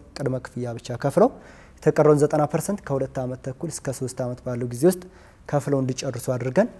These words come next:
አመቻችተናል ማለት ነው። ቤቶቹ ከስቱዲዮ እስከ ባለ አራት መኝታ ድረስ ናቸው ይዘነው የመጣ ነው። እንደገና ደግሞ ሌላ ተጨማሪ ኦፈሮች ምን ይዘን መተናል?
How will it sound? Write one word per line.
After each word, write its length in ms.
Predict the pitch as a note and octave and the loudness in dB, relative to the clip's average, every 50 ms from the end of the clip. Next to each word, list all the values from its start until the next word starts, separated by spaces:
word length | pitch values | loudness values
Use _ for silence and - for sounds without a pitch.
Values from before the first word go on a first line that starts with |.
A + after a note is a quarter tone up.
| - - - | -20 -14 -4
አመቻችተናል 760 | - C#3 C#3+ C#3+ C#3 - C#3 A#2+ - - - A#2+ A#2 A#2 A#2+ | 0 2 2 2 2 0 -4 -6 -6 -8 -8 -8 -8 -8 -6
ማለት 320 | A#2+ C3 D3 D#3 E3 - G3 | 0 2 4 4 4 4 2
ነው። 120 | A#3+ D4 - - - - - - _ _ _ - C3+ C3+ C3+ C3+ C3+ C#3 C#3 C#3 - - - - | 0 -2 -4 -8 -18 -20 -20 -20 _ _ _ -2 2 4 6 6 6 6 4 2 -2 -10 -12 -6
ቤቶቹ 420 | C#3+ B2+ D3+ D3+ E3 D#3+ D#3 - - B3 A#3+ - | 0 0 2 4 4 4 2 2 2 2 2 2
ከስቱዲዮ 800 | - - C#3 C3+ C3+ C3+ - - C3+ - - - - C3+ C3 F#3 A#3 C4 - - - - - - - - | 4 4 4 4 4 2 0 -6 -10 -10 -8 -8 -4 4 6 6 6 6 4 0 -12 -20 -20 -20 -18 -14
እስከ 240 | - - - - C#3 A#2+ | -12 -8 -4 -2 -2 2
ባለ 260 | - D3+ D3+ D3 D3 D3 - - | 4 6 6 8 8 6 6 6
አራት 300 | D3 D3+ E3 E3 - - | 8 10 10 10 8 4
መኝታ 300 | C#3 C3 B2 A#2+ B2 - B2 A#2+ | -4 -6 -6 -6 -8 -8 -8 -8
ድረስ 220 | A#2 B2 B2 - | -8 -8 -8 -8
ናቸው 280 | - A#2+ A2+ G#2+ - - | -8 -10 -10 -10 -8 -6
ይዘነው 300 | B2 A2+ A#2+ B2+ C3+ D3 | -6 -4 -4 -4 -2 0
የመጣ 240 | D#3 D#3+ D#3 - - D#3 D#3+ | 0 0 0 2 2 4 4
ነው። 120 | E3+ E3+ E3 - - - - - - - - | 4 2 0 -2 -8 -20 -20 -20 -20 -20 -6
እንደገና 360 | - - D#3 D3+ E3 D#3 D#3 D3+ | 4 6 8 10 10 10 10 10
ደግሞ 180 | D3 D3 D3 C#3+ | 8 6 4 4
ሌላ 180 | C#3+ C#3+ C#3+ C#3+ | 4 4 4 4
ተጨማሪ 460 | C#3 D3+ C3+ - D3 C#3 C#3 C3+ C#3 - | 2 0 -2 -2 -2 -2 0 0 -2 -2
ኦፈሮች 340 | D#3 C3 - D3+ C#3+ C#3 - | -2 -2 0 0 0 0 0
ምን 160 | - D3 C#3+ | -2 -2 0
ይዘን 200 | C#3+ C3+ D3+ D3 D3+ | 0 0 2 2 2
መተናል? 380 | D3+ D3 - - E3+ F#3+ A#3+ | 0 0 2 4 4 6 4